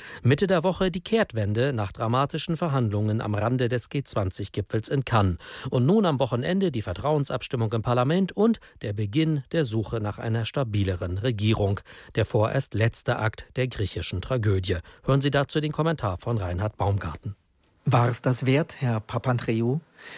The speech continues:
Speaker 2: Die Märkte sind zwischenzeitlich abgestürzt, die europäischen Helfer waren stinksauer, das eigene Volk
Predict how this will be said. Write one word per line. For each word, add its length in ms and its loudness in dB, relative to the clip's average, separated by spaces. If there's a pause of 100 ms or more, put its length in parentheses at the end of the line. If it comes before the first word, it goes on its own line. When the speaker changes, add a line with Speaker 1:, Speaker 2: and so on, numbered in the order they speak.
(160)
Speaker 2:
Die 80 4
Märkte 340 4
sind 260 2
zwischenzeitlich 800 0
abgestürzt, 920 0 (280)
die 100 4
europäischen 640 0
Helfer 420 2
waren 260 0
stinksauer, 720 2 (300)
das 200 2
eigene 360 2
Volk 420 -2